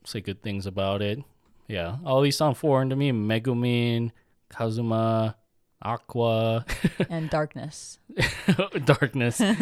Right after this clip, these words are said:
Speaker 1: Um, yeah. Yeah, I'll probably stow this away in, uh, like, the till later <laughs> pile, but
Speaker 2: I know that you really loved,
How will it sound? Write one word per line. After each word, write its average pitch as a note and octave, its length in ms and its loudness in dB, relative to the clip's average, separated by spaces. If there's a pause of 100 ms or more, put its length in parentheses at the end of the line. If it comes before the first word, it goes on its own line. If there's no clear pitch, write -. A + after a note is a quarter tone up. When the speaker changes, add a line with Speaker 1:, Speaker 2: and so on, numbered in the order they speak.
(220)
Speaker 1:
Um, A2+ 680 4 (560)
yeah. F3 300 8 (760)
Yeah, F#3 180 2
I'll F3+ 200 6
probably C3+ 340 0
stow G2 300 -4
this F#2+ 180 -4
away F#2+ 360 -6
in, G2 280 -8 (640)
uh, G2+ 400 -6 (240)
like, G2+ 220 -10
the G#2 140 -6
till G2 260 -8
later F#2 380 -6
<laughs> - 40 -20
pile, D#3+ 580 0
but A2+ 320 0 (100)
Speaker 2:
I A3 100 8
know C#4+ 140 6
that F4+ 160 2
you A#3 160 0
really G#3+ 420 8
loved, D#3 800 4